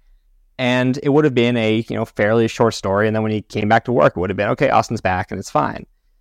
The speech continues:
They blew it up by trying to, you know, it, it, and according to Pat Ryder, the, the one-star general who's the spokesman for the Pentagon, unintentionally,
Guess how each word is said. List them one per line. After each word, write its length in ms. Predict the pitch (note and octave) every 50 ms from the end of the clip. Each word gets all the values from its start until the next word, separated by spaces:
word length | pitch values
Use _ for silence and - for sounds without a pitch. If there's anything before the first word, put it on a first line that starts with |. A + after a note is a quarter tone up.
| _ _ _ -
They 120 | A#2 B2
blew 300 | G#2 - B2+ C3 E3 F3
it 100 | D#3+ B2
up 200 | C#3 D#3 C#3+ -
by 140 | - A#2 A2
trying 480 | - - - A#2 G#2 G#2+ A2 G#2+ A2 A2
to, 500 | - - A2+ G2+ G2+ G2 G2 G2+ A2 - -
you 100 | - G#2+
know, 200 | F#2+ F2 - - - _ _ _ _
it, 160 | C3+ B2 - - _ _ _ _ _
it, 200 | A2+ A#2 - -
and 120 | - B2+ A#2+
according 360 | - - D3+ D3+ D#3 D3 C3
to 380 | - - C#3 B2 A#2 A#2 A2+ G#2 -
Pat 160 | - G#2+ G#2+
Ryder, 320 | F2 A2 D3 G3 G#3+ D3+ A2+
the, 240 | G2+ G2+ G2 F#2+ G#2
the 80 | - G#2
one-star 380 | G2 G2+ G#2+ - - G2+ F#2+
general 560 | G2 G2+ G#2+ G#2 G#2+ G#2 G2+ G2 G2 G2 - _ _ -
who's 180 | - G2 F#2
the 280 | - F#2 F2+ F#2 F2+ F2+ - _ _ -
spokesman 340 | - - A2 G#2+ - A2 F#2+
for 40 | -
the 60 | B2+
Pentagon, 280 | E3 F3 B2 - G#2 -
unintentionally, 960 | - B2+ C#3+ C#3 A2+ - - - G3 - - - G2+ F#2+ F2+ F2 F2 F2+ G#2+